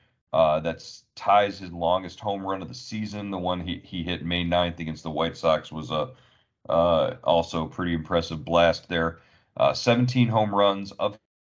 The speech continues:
his seventeen home runs, twelve have either given the Guardians the lead or tied the game. Uh, so, uh, we, we said this before. We did a whole podcast on Josh Naylor,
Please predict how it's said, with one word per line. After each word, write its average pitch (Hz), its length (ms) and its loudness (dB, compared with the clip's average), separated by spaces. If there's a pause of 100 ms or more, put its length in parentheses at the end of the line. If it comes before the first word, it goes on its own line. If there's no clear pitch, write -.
(140)
his 110 160 -12
seventeen 104 500 -6
home 92 240 -4
runs, 92 380 -4 (400)
twelve 101 500 2
have 90 320 -4
either 90 360 -4
given 98 300 -8
the 95 80 -4
Guardians 90 380 0
the 85 80 -4
lead 85 400 -4
or 80 220 -6
tied 85 320 2
the 80 60 -6
game. 76 440 -4 (500)
Uh, 73 280 4
so, 76 540 -2
uh, 76 380 -2 (460)
we, 90 160 -2
we 85 160 -2
said 104 260 2
this 92 120 -6
before. 98 340 -2
We 92 80 -2
did 87 120 -4
a 85 40 0
whole 87 140 -2
podcast 87 580 2
on 80 220 0
Josh 78 280 -2
Naylor, 82 440 -4